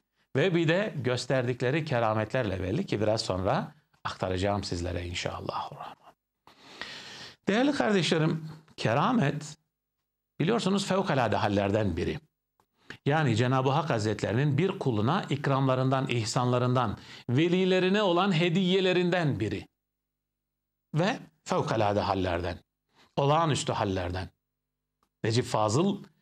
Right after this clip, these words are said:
bu mucize ve kerameti böyle tarif ediyor. İlk gördüğü zaman karşısında aklın iflas ettiği hadise diyor.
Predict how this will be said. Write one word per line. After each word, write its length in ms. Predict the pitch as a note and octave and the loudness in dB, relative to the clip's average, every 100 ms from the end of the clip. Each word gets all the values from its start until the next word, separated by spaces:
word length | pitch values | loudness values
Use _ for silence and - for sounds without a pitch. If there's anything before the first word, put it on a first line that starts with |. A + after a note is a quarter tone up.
| _ _ - | _ _ -8
bu 440 | A2 C3 B2+ B2+ G#2+ | 0 2 2 -2 -2
mucize 560 | A2+ A2+ A2+ A2+ C3+ | 0 2 2 2 0
ve 120 | G#2 | 0
kerameti 640 | - F#2+ G#2 G2+ G#2 F#3+ A2+ | 0 0 2 2 0 0 0
böyle 380 | A2 A2 G#2 - | 2 2 -2 -8
tarif 400 | - F2 F2 F#2 | -6 -4 -4 -6
ediyor. 320 | E2+ F2+ D#2+ - - - - - | -8 -6 -8 -12 -20 -20 -20 -2
İlk 280 | G3 F#3+ - | 0 0 2
gördüğü 460 | A#2+ A2+ C3 F3+ | 2 4 4 4
zaman 560 | C3+ C3+ F3 A#3+ B3+ - _ _ _ _ _ _ _ _ _ _ _ _ _ - | 4 4 2 2 -2 -6 _ _ _ _ _ _ _ _ _ _ _ _ _ -2
karşısında 720 | A2+ A2 C3+ A2+ C#3 D#3+ - | 0 2 0 0 2 2 0
aklın 560 | - - D3+ F#3+ - - | -4 0 2 2 -2 -6
iflas 460 | - - B2+ - | -6 -2 -2 0
ettiği 320 | F#2 - A2 F#2+ | -4 -2 -2 0
hadise 500 | F2+ E2+ E2+ F2 E2 | -2 -2 -2 -4 -6
diyor. 300 | - - | -12 -14